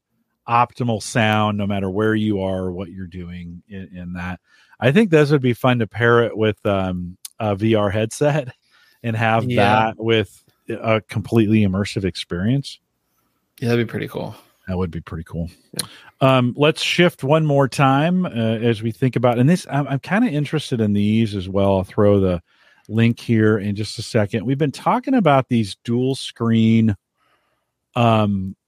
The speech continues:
Speaker 1: you know, laptops for a while, thinking about having both sides of the laptop an active screen. In, at some point, you can, you can turn one screen into a keyboard. It goes in multiple,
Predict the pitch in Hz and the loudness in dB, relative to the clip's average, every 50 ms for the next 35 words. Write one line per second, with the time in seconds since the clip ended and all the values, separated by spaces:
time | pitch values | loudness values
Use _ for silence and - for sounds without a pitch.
0 | _ _ - 143 123 120 110 101 98 98 98 95 92 98 - _ _ _ - 117 | _ _ -2 2 4 4 4 4 2 0 -2 -4 -6 -12 -18 _ _ _ -2 0
1 | 113 110 110 107 - - - 113 95 90 - - - - - - - - - 107 | 2 2 2 -2 -6 -6 -6 -6 -6 -6 -8 -14 -18 -18 -18 -18 -12 -6 -2 -2
2 | 101 95 90 87 85 82 82 87 101 120 139 156 156 151 127 - - 131 127 - | -2 -2 -2 -4 -4 -6 -4 -2 0 2 2 4 4 2 0 0 -2 -4 -4 -2
3 | - 120 110 107 104 98 104 101 104 95 98 107 104 104 101 104 101 98 92 _ | -2 -2 -2 0 2 2 2 2 2 2 0 0 0 2 2 0 0 -2 -4 _
4 | _ _ _ _ _ _ _ 110 101 113 113 120 123 - - - - - 107 101 | _ _ _ _ _ _ _ -2 2 2 4 4 2 0 -6 -10 -2 0 2 2
5 | 104 104 110 107 104 113 98 101 101 98 95 95 95 95 - - - 98 95 101 | 4 2 2 0 -2 -4 -4 -4 -4 -4 -4 -6 -6 -10 -12 -10 -10 -8 -6 -6
6 | 101 - 104 92 92 90 101 101 _ - 113 107 - - - - - 101 95 90 | -6 -6 -6 -6 -4 -6 -6 -8 _ -6 -6 -6 -6 -8 -10 -8 -6 -4 -2 0
7 | 90 104 123 135 123 - _ _ _ _ - _ _ _ _ _ - 117 113 107 | 0 0 0 0 -2 -6 _ _ _ _ -20 _ _ _ _ _ -6 -6 -4 -6
8 | 110 _ _ - 123 120 - - - - 139 139 143 120 120 127 123 127 135 120 | -6 _ _ -4 -4 -4 -4 -2 0 2 2 2 2 0 0 2 2 2 2 2
9 | 113 117 - 117 104 104 104 101 101 - 110 113 113 107 - 113 107 98 - - | -2 -2 -2 0 -2 0 0 -2 -4 -4 -2 -2 -2 -2 -2 -4 -4 -4 -4 -2
10 | 131 127 120 110 104 101 107 110 120 117 - - - 117 110 110 110 110 107 107 | 0 0 0 0 0 0 0 0 0 -2 -4 -4 -2 0 0 2 2 2 2 0
11 | 104 104 95 - - 123 110 101 90 92 92 95 107 131 135 - _ _ _ _ | 0 -2 -2 -4 -4 -2 -2 -2 -2 -4 -4 -2 -2 -4 -4 -8 _ _ _ _
12 | _ _ _ - 123 107 - 120 110 110 110 101 113 107 107 104 107 110 120 - | _ _ _ -8 -8 -2 0 4 4 4 4 2 0 0 0 2 4 2 2 2
13 | - - 127 - - 131 127 127 123 123 120 123 123 123 120 | 0 -6 -6 -2 0 2 4 6 6 6 6 6 6 4 2